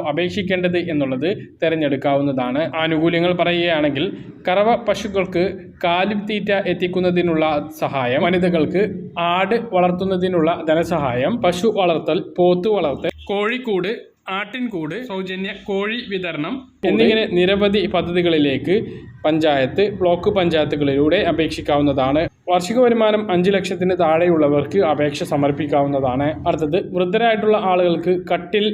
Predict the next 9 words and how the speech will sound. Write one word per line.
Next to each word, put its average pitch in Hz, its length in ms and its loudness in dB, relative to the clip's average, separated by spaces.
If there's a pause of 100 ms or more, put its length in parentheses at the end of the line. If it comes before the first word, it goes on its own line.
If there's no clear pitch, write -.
(100)
ലഭ്യമാക്കുന്ന 170 680 0 (180)
പദ്ധതിയാണ്. 147 640 0
അത് 180 100 2 (200)
അറുപത് 208 380 0
വയസ്സ് 208 280 0
കഴിഞ്ഞിട്ടുള്ള 175 480 0 (140)
ആളുകൾക്കാണ് 151 580 0 (140)
ലഭ്യമാകുക. 143 580 0
ഇനി 190 100 4